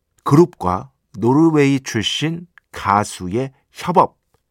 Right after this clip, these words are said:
아, 같이 만든 곡을 한 곡 가져왔습니다. 노르웨이 출신으로 세계적인 일렉트로니카 그룹이라고 할 수 있겠죠. 로익섭,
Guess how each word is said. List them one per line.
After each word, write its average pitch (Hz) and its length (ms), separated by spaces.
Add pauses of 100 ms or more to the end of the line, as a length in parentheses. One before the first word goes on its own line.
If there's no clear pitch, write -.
(220)
아, 69 280
같이 - 460
만든 92 380
곡을 104 400 (160)
한 95 220
곡 117 160
가져왔습니다. - 640 (540)
노르웨이 160 420
출신으로 107 600
세계적인 160 760
일렉트로니카 117 800
그룹이라고 101 480
할 98 60
수 - 100
있겠죠. - 340 (280)
로익섭, 104 960